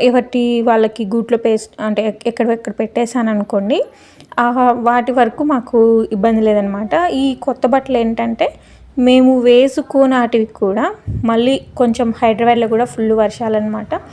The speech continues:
ఇప్పటికీ వర్షాలు పడుతూనే ఉన్నాయి, కానీ ఇవన్నీ అంటే ఉతికేసేటి కదా, కొంచెం మళ్ళీ ఆరకపోతే స్మెల్ అదంతా వస్తది.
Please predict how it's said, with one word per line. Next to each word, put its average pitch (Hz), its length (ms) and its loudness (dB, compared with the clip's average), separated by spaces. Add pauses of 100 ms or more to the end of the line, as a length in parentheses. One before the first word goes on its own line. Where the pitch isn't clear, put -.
(500)
ఇప్పటికీ 294 500 0
వర్షాలు 247 400 2
పడుతూనే 240 500 0
ఉన్నాయి, 233 580 -2 (640)
కానీ 320 340 2 (520)
ఇవన్నీ 240 800 0 (400)
అంటే 247 320 2
ఉతికేసేటి 254 580 -2
కదా, 226 220 0
కొంచెం 240 540 -2
మళ్ళీ 233 240 0
ఆరకపోతే 220 640 0
స్మెల్ 226 380 -4
అదంతా 214 380 -2
వస్తది. 214 480 -4